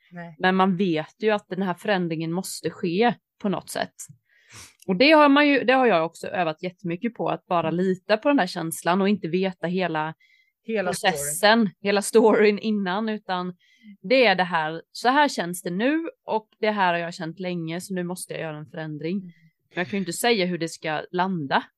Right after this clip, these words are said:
Speaker 1: Men tror inte du att det är det som blir så jobbigt? För det, det kan jag komma ihåg från, och, och det kan jag fortfarande känna,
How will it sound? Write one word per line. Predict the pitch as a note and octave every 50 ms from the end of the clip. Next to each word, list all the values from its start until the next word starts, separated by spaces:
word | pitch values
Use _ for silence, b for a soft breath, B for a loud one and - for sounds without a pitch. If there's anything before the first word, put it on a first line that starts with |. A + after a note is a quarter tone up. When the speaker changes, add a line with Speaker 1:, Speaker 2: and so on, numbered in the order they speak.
| _ _ _ _ - _ _ -
Speaker 1:
Men | G3 G#3 G#3 G3+
tror | - A#3+ A#3
inte | A3 G#3+ C4+
du | C4 D4 C4 A3
att | G#3+ G3+
det | - G3
är |
det | F3+ E3 F3+ E3+ E3 E3
som | D#3+ - F3 F3
blir | E3+ F3 E3+
så | D#3+ - F3+
jobbigt? | E3+ F3 F3 F3 E3+ E3+ E3 F3 D#3+
För | - G#3
det, | G3 G3 F#3+ - - - -
det | F#3+ G#3
kan | G#3 - C4
jag | B3 -
komma | - G3+ F#3+
ihåg | F3+ D#3 F#3 E3+ D#3+ D#3 D#3 D#3+ _ _ _
från, | E3 D#3+ D#3 D3+ D3+ D#3 _ _ _ _ _ _ _ _ _ _ _
och, | - E3 - - F#3+
och | F#3+
det | F3+ E3+
kan | D#3+ - A3+
jag | B3 A#3+
fortfarande | - A#3 G#3+ - F#3+ E3+ E3 E3
känna, | D#3 - G#3+ A3 G#3+ F#3+ E3 D#3 D#3